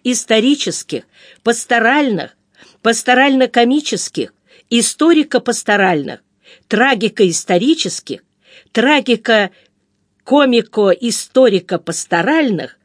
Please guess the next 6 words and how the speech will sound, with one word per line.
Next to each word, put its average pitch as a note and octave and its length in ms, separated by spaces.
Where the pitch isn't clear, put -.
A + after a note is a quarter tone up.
для F#3+ 220
неопределённых F3+ 1000
сцен B3 580
и A#3+ 140
неограниченных F#3+ 1040
поэм. D#3 500